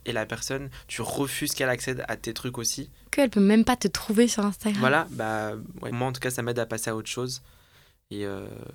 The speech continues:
Speaker 1: vous avez le droit aussi de bloquer si vous avez l'impression que, bah, la personne est trop envahissante, ou bien que elle va, ou il ou elle va potentiellement, bah, venir vous stalker, que ça vous dérange que votre intimité, elle soit, bah,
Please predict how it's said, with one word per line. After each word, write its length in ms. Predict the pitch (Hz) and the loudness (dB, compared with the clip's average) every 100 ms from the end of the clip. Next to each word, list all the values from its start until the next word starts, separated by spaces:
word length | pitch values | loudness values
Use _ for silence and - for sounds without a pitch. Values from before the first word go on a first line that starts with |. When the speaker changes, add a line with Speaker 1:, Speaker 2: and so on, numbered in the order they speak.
| - - | -16 -10
Speaker 1:
vous 160 | 117 120 | 0 4
avez 100 | 113 | 4
le 80 | |
droit 160 | 110 123 | 2 -2
aussi 160 | 120 123 | 0 -2
de 60 | |
bloquer 340 | 117 120 120 127 | 0 0 0 -2
si 140 | 127 | -2
vous 100 | 120 | 0
avez 140 | 110 | 0
l'impression 520 | 110 104 - 113 117 117 | 0 -4 -4 -6 -6 -6
que, 360 | 110 107 104 - - - | -4 -2 -4 -6 -16 -2
bah, 180 | 101 104 | 0 2
la 100 | 107 | 0
personne 280 | 113 113 120 | -2 -2 -2
est 100 | 113 | -4
trop 160 | - | -2
envahissante, 680 | 117 110 110 - 123 120 117 | -2 0 0 -2 -2 -2 -4
ou 80 | 110 | -4
bien 220 | 110 110 | -4 -2
que 180 | 113 110 | -2 -2
elle 160 | 107 | -2
va, 260 | 107 107 104 101 - - - - | 0 0 -2 -6 -12 -14 -16 -10
ou 240 | 107 107 - 131 | -8 -8 -10 -6
il 160 | 117 | -2
ou 80 | 117 | 2
elle 100 | 113 | 0
va 220 | 113 113 | 2 0
potentiellement, 920 | 107 - 113 113 113 113 110 113 113 | -2 -6 -6 -4 -4 -2 -2 -2 -2
bah, 200 | 104 104 | -2 -2
venir 400 | 104 113 113 113 | -2 -4 -4 -4
vous 140 | 113 110 | -6 -6
stalker, 640 | - 110 101 117 117 117 | -4 -4 -2 -2 0 -2
que 120 | 113 | -4
ça 140 | 113 110 | -4 -4
vous 100 | 107 | -4
dérange 420 | 107 110 113 113 | -4 -2 -4 -6
que 100 | - | -6
votre 400 | 110 101 110 - | -6 -6 -6 -6
intimité, 440 | 107 - 107 95 113 | -6 -6 -8 -4 -4
elle 100 | 110 | -4
soit, 180 | 113 | -4
bah, 320 | 107 104 104 | -4 -4 -6